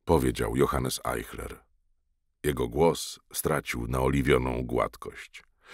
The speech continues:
"Porozmawiajmy więc otwarcie". "Zgoda", rzekł Materna. Podszedł do stołu, na którym leżały zwłoki jego syna,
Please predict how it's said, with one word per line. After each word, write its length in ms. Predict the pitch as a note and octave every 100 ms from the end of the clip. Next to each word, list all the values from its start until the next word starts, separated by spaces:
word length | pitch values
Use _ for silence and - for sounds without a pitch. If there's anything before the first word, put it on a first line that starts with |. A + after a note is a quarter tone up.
| - - - _
"Porozmawiajmy 760 | - F2+ G#2+ C3+ C3 D#3 D3 C3+
więc 280 | C3+ C3
otwarcie". 680 | A#2+ - A2+ F2+ C2 - - - - - _ _ _ _ _ _ _
"Zgoda", 600 | - D2 E2 C#2 A#1+ B1 - _ _ _ -
rzekł 380 | C2 - - A1
Materna. 640 | A1 - G#1 - - - _ _ _ _ - - -
Podszedł 420 | F2+ - D#2 C2+
do 100 | B1
stołu, 440 | - - C2+ C#2
na 100 | F2+
którym 280 | - - A1+
leżały 360 | A#1 B1 B1 B1
zwłoki 500 | A1+ A1 B1+ B1 G1+
jego 240 | G#1 G1+
syna, 380 | - C2 B1+ D2